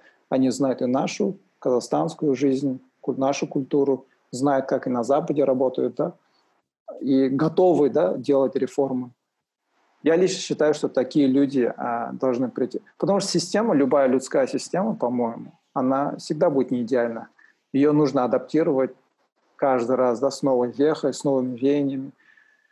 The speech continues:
И я думаю, что щас нам нужна вот такая свежая кровь. Я лично, а, вот когда Цоя назначили, я когда его послушал, я не знаю, пока я только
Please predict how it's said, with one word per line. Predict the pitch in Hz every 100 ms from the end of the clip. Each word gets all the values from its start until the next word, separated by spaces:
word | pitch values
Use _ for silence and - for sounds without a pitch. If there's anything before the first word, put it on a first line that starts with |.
| _ _
И | 135
я | 151
думаю, | 151 165 143
что | - 131
щас | 160 143 143
нам | 123
нужна | 120 120 123
вот | 117
такая | - - 113
свежая | - 120 117 107
кровь. | - 123 -
Я | 143 165
лично, | 170 160 - 135 127
а, | - 120 113 113 -
вот | 50 - -
когда | 135 123
Цоя | 120 165 147 127
назначили, | 120 113 165 - 143
я | 110
когда | 120 117
его | 113
послушал, | 127 - 196 - 151
я |
не | 147
знаю, | 139 170 - -
пока | 123 131
я | 117 127
только | 123